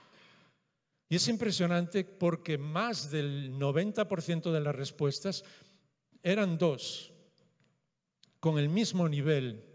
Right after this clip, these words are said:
porcentaje de respuestas. Uno, el problema del mal en el mundo.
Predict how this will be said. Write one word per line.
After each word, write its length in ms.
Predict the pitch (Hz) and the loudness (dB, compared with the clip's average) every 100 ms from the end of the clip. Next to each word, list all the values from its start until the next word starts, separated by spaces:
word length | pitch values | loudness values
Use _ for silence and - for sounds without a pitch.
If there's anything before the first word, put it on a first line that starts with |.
| - | -6
porcentaje 760 | 135 135 139 131 165 156 139 123 | -6 -2 -4 0 0 0 -2 -4
de 80 | |
respuestas. 680 | 117 110 - 120 - 113 - | -6 -10 -8 -10 -10 -14 -4
Uno, 300 | 214 175 123 - - - | 0 2 0 -8 -20 -8
el 120 | 143 139 | -6 -2
problema 460 | 143 143 147 143 | 0 2 2 0
del 200 | 135 135 | 0 0
mal 260 | 131 156 165 | 0 0 0
en 120 | 151 | 0
el 100 | 139 | -2
mundo. 460 | 139 139 139 160 | 0 -2 -2 -2